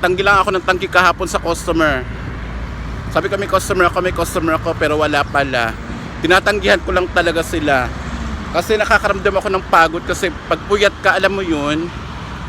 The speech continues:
pag puyat ka parang ayaw mo magtrabaho. Pero nagtrabaho ako, nag-duty lang ako para at least alam nyo yun, walang absent.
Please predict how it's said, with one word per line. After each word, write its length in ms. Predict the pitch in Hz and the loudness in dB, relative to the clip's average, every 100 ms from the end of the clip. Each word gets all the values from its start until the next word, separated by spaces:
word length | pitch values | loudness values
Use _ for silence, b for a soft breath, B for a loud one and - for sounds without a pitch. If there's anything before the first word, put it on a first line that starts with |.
| - | -4
pag 160 | - 170 | -4 2
puyat 240 | 208 202 | 4 4
ka 160 | - 196 | 2 2
parang 240 | 190 185 175 | 2 2 2
ayaw 160 | 185 | 0
mo 240 | 185 185 180 | 0 -2 -2
magtrabaho. 800 | - 170 147 147 147 143 139 147 - - - - - - - - - - - - - - - - - - | 0 0 4 4 4 0 -2 -4 -6 -8 -8 -8 -8 -8 -8 -8 -8 -8 -8 -8 -8 -8 -8 -8 -8 -8
Pero 240 | - 202 220 | 2 4 4
nagtrabaho 560 | 226 214 208 196 208 185 | 2 2 4 6 6 4
ako, 80 | 180 | 2
nag-duty 480 | 180 165 208 214 208 | -2 2 2 2 2
lang 160 | 202 | 2
ako 160 | 180 180 | 2 0
para 400 | - 170 165 165 | -2 0 2 2
at 80 | 160 | 0
least 160 | 170 | -2
alam 240 | 175 165 165 | -2 0 0
nyo 160 | 170 | 0
yun, 320 | 156 127 127 135 - - | 0 0 -4 -4 -6 0
walang 160 | 143 160 | 0 2
absent. 640 | 151 - - 135 120 117 | 0 0 -2 -2 0 -2